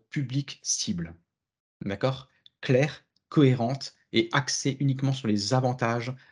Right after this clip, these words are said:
de, des personnes à qui vous parlez. Ce message doit expliquer ce que vous avez à offrir. D'accord ? Pourquoi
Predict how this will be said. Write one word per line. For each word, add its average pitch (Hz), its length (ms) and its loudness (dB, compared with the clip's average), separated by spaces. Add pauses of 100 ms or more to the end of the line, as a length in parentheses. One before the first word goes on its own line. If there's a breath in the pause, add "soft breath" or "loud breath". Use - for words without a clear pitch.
de, 104 320 -2
des 101 140 -2
personnes 107 260 -2
à 107 80 2
qui - 200 -8
vous 98 100 -8
parlez. 85 260 -6 (1300 soft breath)
Ce - 160 4
message 156 460 6 (640 soft breath)
doit 131 320 4
expliquer 170 800 0 (380)
ce - 200 -2
que 143 140 0
vous 139 180 2
avez 156 400 4
à 107 200 -6
offrir. - 600 0 (800)
D'accord ? 104 360 -4 (340 soft breath)
Pourquoi 180 680 2